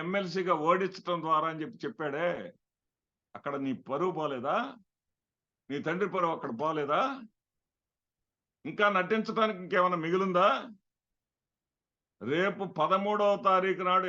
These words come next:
ఎలక్షన్ అయిపోయిన తర్వాత ఏ పచ్చ మీడియా అండ చూసుకొని, ఏ చంద్రబాబు నాయుడు అండ చూసుకొని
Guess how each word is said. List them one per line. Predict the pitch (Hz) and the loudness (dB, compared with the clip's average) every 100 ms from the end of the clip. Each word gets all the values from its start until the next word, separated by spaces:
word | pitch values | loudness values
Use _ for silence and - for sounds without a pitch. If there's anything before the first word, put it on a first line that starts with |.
| 165 | 0
ఎలక్షన్ | 175 - 180 | -2 -4 -2
అయిపోయిన | 185 180 175 170 | -2 -2 -4 -2
తర్వాత | 170 170 170 165 131 - _ _ _ _ _ _ _ _ _ _ _ _ _ _ - 143 | -2 -2 -2 -2 -2 -6 _ _ _ _ _ _ _ _ _ _ _ _ _ _ -8 -2
ఏ | 196 190 | -2 0
పచ్చ | 180 - 202 202 | -2 0 -2 0
మీడియా | 196 190 190 180 | -2 2 4 4
అండ | 185 180 180 | 4 0 0
చూసుకొని, | 175 - 185 185 151 - _ _ _ _ _ _ _ - 156 | -2 0 0 0 -2 -6 _ _ _ _ _ _ _ -4 -2
ఏ | 175 | 0
చంద్రబాబు | 180 185 190 196 196 202 | 0 2 2 4 4 4
నాయుడు | 196 196 185 | 2 4 4
అండ | 185 180 | 2 0
చూసుకొని | 190 175 185 190 185 | -2 -2 0 0 0